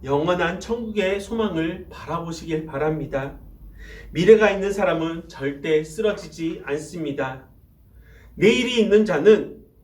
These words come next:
오늘을 호랑방탕하게 보내며 쉽게 자포자기하지 않습니다. 우리 그리스도인에게 내일이 있습니다. 죽음 이후에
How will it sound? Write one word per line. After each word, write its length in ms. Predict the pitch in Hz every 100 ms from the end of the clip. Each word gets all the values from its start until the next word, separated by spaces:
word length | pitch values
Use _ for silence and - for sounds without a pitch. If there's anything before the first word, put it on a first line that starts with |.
| -
오늘을 720 | 160 202 190 180 202 - - 220
호랑방탕하게 1160 | 247 240 165 156 156 190 151 143 139 135 - _ _
보내며 600 | - 156 156 147 139 156
쉽게 680 | - - 277 - 196 220 226
자포자기하지 1600 | 226 - - 226 220 185 160 180 214 - - - 196 180 180 214
않습니다. 920 | 135 156 - 180 143 135 131 139 - - _ - - - - - - -
우리 340 | 165 190 190
그리스도인에게 1040 | - 208 220 220 165 135 127 139 139 - - - _ _ _ _ _ _ _ _ _ _ _ _ _ -
내일이 360 | 143 190 175
있습니다. 720 | 151 - 151 135 120 131 147 - _ _ _ _ _ _ _ _
죽음 380 | - 180 233 233
이후에 680 | 180 180 165 175 196 -